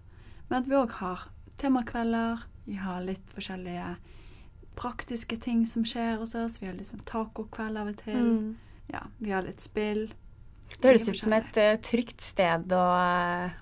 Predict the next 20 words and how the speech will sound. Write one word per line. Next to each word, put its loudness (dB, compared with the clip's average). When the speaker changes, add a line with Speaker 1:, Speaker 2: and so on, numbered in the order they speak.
Speaker 2:
å -4
komme 2
da, 10
hvis 2
det -2
både 4
er 4
sånn -2
at -6
man -2
kan -4
noen 6
ganger 4
få 0
litt -2
mat, 2
eh, -4
at -6
liksom 8
u-, -2